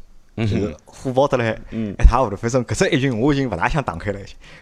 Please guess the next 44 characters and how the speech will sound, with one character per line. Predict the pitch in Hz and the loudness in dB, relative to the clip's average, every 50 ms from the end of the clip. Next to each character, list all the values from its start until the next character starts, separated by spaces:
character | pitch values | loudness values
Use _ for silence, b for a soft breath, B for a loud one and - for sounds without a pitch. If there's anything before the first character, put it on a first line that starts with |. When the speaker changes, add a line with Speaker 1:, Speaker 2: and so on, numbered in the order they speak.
| b b b b | b b b b
Speaker 2:
讲 | 175 185 | 4 6
老 | 165 123 117 | 6 6 4
实， | 123 123 | 4 2
我 | 120 123 165 180 | 4 4 4 4
觉 | 175 160 | 4 4
得 | 156 | 2
就 | 147 139 | 2 2
讲 | 131 127 113 117 | 2 2 2 2
我 | 139 165 | 2 2
现 | 151 | 2
在 | 139 139 | 2 2
每 | 143 135 131 | 2 0 0
天 | - - 156 147 | 0 -2 -2 2
个 | 147 139 127 | 2 2 2
辰 | - - 87 90 | 0 -2 -4 -2
光 | 101 110 110 107 | 0 0 0 0
啊， | 98 98 | 0 0
侪 | 123 156 | 0 0
拨 | - - | 0 0
搿 | - 113 - | -4 -2 -2
只 | 147 110 123 | -4 -4 -2
一 | |
群 | 107 113 120 120 - b b b b b b b b b b b b b b b | -2 -2 -2 -2 -4 b b b b b b b b b b b b b b b
侪 | - - 120 139 | 0 4 4 4
浪 | 143 107 | 4 2
费 | - - 107 | -2 -4 -4
脱 | - 101 | -6 -6
了。 | 104 | -4
还 | - 120 107 107 | 0 2 2 4
好 | - 190 226 | 4 4 4
就 | 214 - 151 143 | 4 4 4 4
是 | 139 | 2
我 | 131 | 2
帮 | 127 123 120 | 2 0 0
侬 | 120 | 0
讲， | - | 0
阿 | 117 | 0
拉 | 123 131 135 - - | 2 2 0 0 -2
近 | - - 90 95 | -4 -6 -6 -6
腔 | 107 113 117 110 | -4 -4 -4 -2
侪 | 104 104 110 | 0 -2 -2
比 | 110 107 | -2 -2
较 | 107 117 113 | -2 -2 -2
空， | - - - - 90 | 0 0 0 0 0